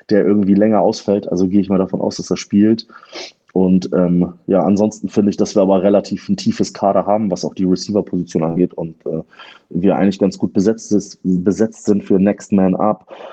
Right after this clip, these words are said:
Aber, ähm, das Gleiche kann man natürlich auch bei euch sagen. Seitdem, äh, Mason Rudolph das Ruder übernommen hat, ähm, kommt auch ein bisschen der Herr Pickens wieder zum Leben, ja? Der, der George ist auch ein bisschen erwacht, oder? Was, was Targets und Connection angeht. Die connecten sich eigentlich ganz gut, oder?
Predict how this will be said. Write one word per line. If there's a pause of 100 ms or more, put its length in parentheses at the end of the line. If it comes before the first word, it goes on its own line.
(140)
Aber,
ähm,
das
Gleiche
kann
man
natürlich
auch
bei
euch
sagen. (380)
Seitdem,
äh,
Mason
Rudolph
das
Ruder (120)
übernommen
hat, (380)
ähm,
kommt
auch
ein
bisschen
der
Herr
Pickens
wieder
zum
Leben,
ja? (520)
Der,
der
George
ist
auch
ein
bisschen
erwacht,
oder? (400)
Was,
was
Targets
und
Connection
angeht.
Die
connecten
sich
eigentlich
ganz
gut,
oder?